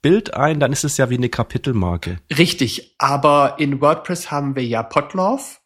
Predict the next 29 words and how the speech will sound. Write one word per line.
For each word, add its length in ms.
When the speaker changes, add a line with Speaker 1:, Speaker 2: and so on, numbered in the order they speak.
Speaker 2:
und 200
Podlove 640
kann 280
nur 260
Textkapitelmarken. 1400
Podlove 520
kann 260
kein 400
Bild 380
einbinden. 680
Speaker 1:
Echt? 380
Hab 80
ich 80
das 200
falsch 420
in 80
Erinnerung? 340
Ich 160
dachte, 300
wir 100
haben 160
da 160
Bilder 540
eingeblendet. 1120
Speaker 2:
Das 360
war 220
tatsächlich 580
leider 320
Auphonic. 640